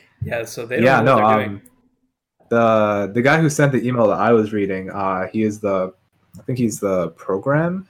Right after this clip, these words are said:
Speaker 2: head. What is he? He is the department chair, rather.
Speaker 1: Wow.
Speaker 2: And it was actually, it was actually his decision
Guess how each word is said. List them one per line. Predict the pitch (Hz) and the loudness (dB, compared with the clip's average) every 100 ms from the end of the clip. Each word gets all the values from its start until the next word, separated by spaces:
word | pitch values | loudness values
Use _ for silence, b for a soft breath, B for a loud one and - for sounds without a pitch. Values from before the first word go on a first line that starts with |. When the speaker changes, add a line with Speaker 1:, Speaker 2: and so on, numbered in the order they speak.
| - | -8
Speaker 2:
head. | 196 214 | -8 -2
What | 113 | 0
is | 147 156 | 0 -2
he? | 190 185 | -4 0
He | 143 | 4
is | 135 127 | 4 4
the | 113 | 2
department | 117 147 135 - | 2 2 0 -2
chair, | - 135 98 90 | 4 6 6 4
rather. | 92 92 101 110 b b b b | 2 2 2 -2 b b b b
Speaker 1:
Wow. | 117 117 135 - | -8 -6 -6 -2
Speaker 2:
And | 113 107 104 135 | 0 2 2 4
it | |
was | 151 170 | 6 6
actually, | 170 - 151 131 117 | 4 4 4 6 6
it | |
was | 131 | 6
actually | 135 135 127 | 4 4 4
his | 123 123 | 4 2
decision | 110 - 101 98 90 85 | -2 -2 0 0 -4 -8